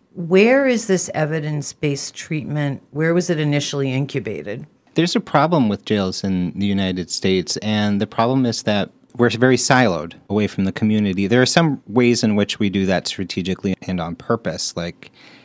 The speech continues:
Speaker 2: if someone is creating a problem for themselves and for others, they could be arrested and then detained. And so that's an intentional siloing, but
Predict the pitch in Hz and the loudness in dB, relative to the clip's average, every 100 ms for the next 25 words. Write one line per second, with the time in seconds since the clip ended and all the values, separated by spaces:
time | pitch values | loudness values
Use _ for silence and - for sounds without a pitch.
0 | - 98 - 95 90 87 85 92 87 - | -8 -2 0 2 0 -2 -4 -6 -6 -8
1 | - 98 90 85 92 90 87 95 87 90 | -4 -4 -2 -4 -4 -4 -6 -6 -4 -6
2 | 87 107 95 98 95 92 - - _ _ | -2 0 2 2 0 -4 -8 -12 _ _
3 | 92 - 92 104 104 104 104 101 - - | -14 -6 -2 0 2 2 2 0 -4 -14
4 | _ _ 104 - 107 90 101 95 101 117 | _ _ -6 -2 -4 -2 -2 -2 2 4
5 | 135 - - 131 127 120 101 98 92 90 | 4 2 2 4 4 2 0 0 0 -4
6 | - 127 120 117 117 117 113 - - 120 | -4 0 2 2 2 0 -2 -6 -2 0
7 | 151 160 - 165 127 - 117 117 101 95 | 2 2 2 2 2 0 0 0 0 -4
8 | _ - - 107 104 101 92 92 90 - | _ -6 -2 0 0 -2 -2 -2 0 0
9 | 107 | 0